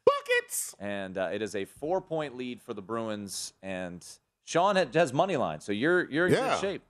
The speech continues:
Speaker 1: And you know the best thing about college basketball? When you call the timeout, they don't advance the
Speaker 2: That
Speaker 1: ball
Speaker 2: is
Speaker 1: to
Speaker 2: true.
Speaker 1: half court. Oh, that's such a great thing.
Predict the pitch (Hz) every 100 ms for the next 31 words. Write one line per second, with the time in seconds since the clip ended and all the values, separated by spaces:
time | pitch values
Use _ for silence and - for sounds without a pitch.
0 | _ - 160 220 254 214 139 147 160 -
1 | 165 156 151 170 160 135 139 156 165 147
2 | 156 175 - _ _ _ _ _ _ 104
3 | 131 127 - 147 160 156 156 147 147 175
4 | 160 - 107 123 135 135 101 127 120 113
5 | 110 95 104 101 98 92 - - 90 80
6 | 87 107 98 - 113 - 82 95 87 73
7 | 80 76